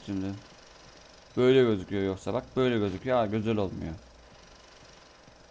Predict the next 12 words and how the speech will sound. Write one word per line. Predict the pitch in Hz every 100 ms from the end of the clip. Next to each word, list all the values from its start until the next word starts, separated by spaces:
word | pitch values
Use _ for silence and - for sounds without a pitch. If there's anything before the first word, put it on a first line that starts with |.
| - - - - -
Anahtarımı | 131 127 107 117 120 139 135 123
alırım | 131 135 117 92 90
ben. | 107 151 - - - - - - - - - - -
Kapı | 135 151 190
açılmış | 180 165 180 170 127 117
ama. | 104 92 87 - - - - - - - - - - - - - - -
Adam | 127 131 135 131
beni | 139
öldürmesin | 143 151 180 135 107
şimdi | 95 95 95 92
bu | 92
adam. | 90